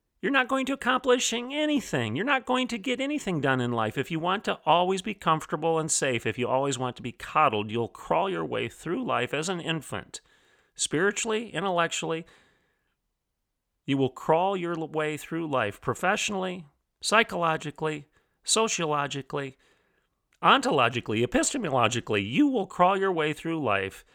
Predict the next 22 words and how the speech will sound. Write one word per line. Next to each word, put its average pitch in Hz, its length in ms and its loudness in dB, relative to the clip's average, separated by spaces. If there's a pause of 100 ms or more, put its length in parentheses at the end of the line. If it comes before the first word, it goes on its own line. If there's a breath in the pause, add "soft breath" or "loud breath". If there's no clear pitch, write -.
(280 soft breath)
if - 140 -6
you 110 100 -2
want 92 200 -2
to - 60 -14
be 92 120 -10
safe. - 520 -12 (1040)
Because 120 300 -2
infants 113 720 -4 (1400)
have 156 180 0
no 175 140 0
desire 170 420 0
to 98 280 -2 (140)
do 113 180 -2
anything 90 380 -8
else. - 460 -18 (260)
They're 135 140 -4
content 135 440 -2
to 104 80 -8
live 95 180 -4
in 95 100 -8
a 92 80 -8
daycare. - 480 -18